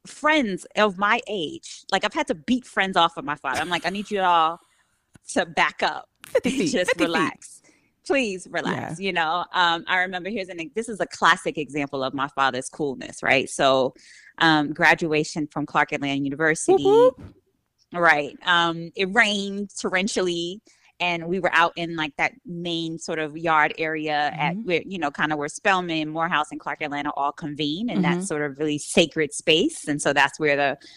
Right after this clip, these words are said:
Speaker 1: um, the graduation was held. And my father had on, again, it was raining. It had just stopped raining.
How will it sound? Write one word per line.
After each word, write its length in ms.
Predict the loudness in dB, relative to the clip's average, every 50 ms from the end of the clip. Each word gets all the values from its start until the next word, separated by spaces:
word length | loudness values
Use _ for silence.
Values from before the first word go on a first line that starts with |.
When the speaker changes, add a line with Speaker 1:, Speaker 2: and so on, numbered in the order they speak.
| -20 -20 -20 _ _ _ 0
Speaker 1:
um, 580 | 4 4 4 4 2 0 -4 -6 -8 -10 -12 -14 _ _ _ _ _ -10
the 240 | -6 -4 -2 -2 2
graduation 600 | 4 4 4 4 4 4 2 2 2 0 -2 -2
was 160 | -2 -2 -2
held. 420 | 0 2 2 2 2 0 -4 -8 -10 _ -2
And 240 | 0 2 2 2 2
my 120 | 0 0
father 380 | 2 4 6 6 6 6 2 0
had 240 | 0 0 0 0
on, 120 | 0 -2 -2
again, 320 | -2 0 2 2 2 2 2
it 60 | -2
was 140 | -6 -4 0
raining. 600 | 2 2 2 2 2 0 -2 -2 -2 -4 -4 -2
It 80 | 0 0
had 180 | 0 0 0 2
just 240 | 2 2 2 2
stopped 340 | 0 2 4 4 4 2 -2
raining. 500 | -6 -6 -6 -6 -6 -6 -6 -6 -8 -10